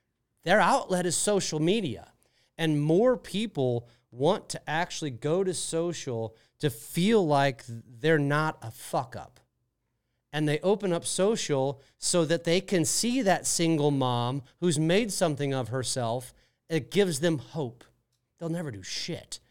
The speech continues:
They might buy from you. They might use you for a mortgage. But the reality is that's why people actually use social, because it's not about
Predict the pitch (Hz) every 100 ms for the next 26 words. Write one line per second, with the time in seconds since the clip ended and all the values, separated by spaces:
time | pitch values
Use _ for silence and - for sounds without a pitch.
0 | _ _ - 139 131 104 113 151 160 98
1 | 76 - _ _ 131 127 120 127 113 110
2 | 123 101 107 156 120 95 110 _ _ -
3 | 160 170 147 156 214 170 160 160 185 -
4 | 190 180 185 175 170 147 165 - 160 156
5 | 170 - 196 208 139 113 _ - 143 196
6 | 147 - _ _ - 165 175 190 202 151
7 | 190 226